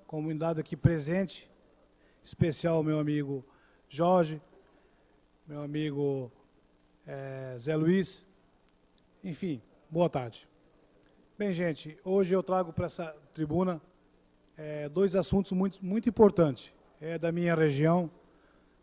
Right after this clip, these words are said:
região da Erechimaya, famosas Tatutibas. Temos muitas demandas naquela região.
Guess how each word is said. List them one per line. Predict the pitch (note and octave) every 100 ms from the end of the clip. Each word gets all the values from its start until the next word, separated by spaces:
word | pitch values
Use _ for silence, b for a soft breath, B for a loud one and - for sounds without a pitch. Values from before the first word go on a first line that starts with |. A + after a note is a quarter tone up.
| - C#3
região | C#3+ C3 D#3 D#3+
da | D3+ D3 C#3+ C#3+
Erechimaya, | D3 C#3+ D3 D3 E3 E3+ D3+ - _ _ _ _ _ _ _ - _ _ -
famosas | - C#3+ E3+ E3 D#3
Tatutibas. | - E3+ - - C#3+ B2 A2+ - - _ b b b b b b b - -
Temos | E3 C#3+
muitas | F#3 A#3+ G#3+ E3
demandas | F3 F3 F3 D#3
naquela | D#3+ D3+ D#3
região. | D3 D3 C3 D3+ D#3+